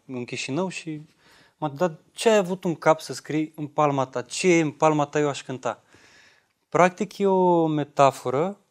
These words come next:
în palma ta, adică eu aș cânta dragostea mea, ție îți ofer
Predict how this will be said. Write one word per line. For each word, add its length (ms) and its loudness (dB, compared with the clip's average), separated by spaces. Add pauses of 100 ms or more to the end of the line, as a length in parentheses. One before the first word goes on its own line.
(340)
în 160 -10
palma 420 2
ta, 220 -2
adică 520 -4 (1000)
eu 220 0
aș 120 0
cânta 260 -2
dragostea 500 -2
mea, 400 -4 (140)
ție 640 -4 (560)
îți 220 -10
ofer 320 -2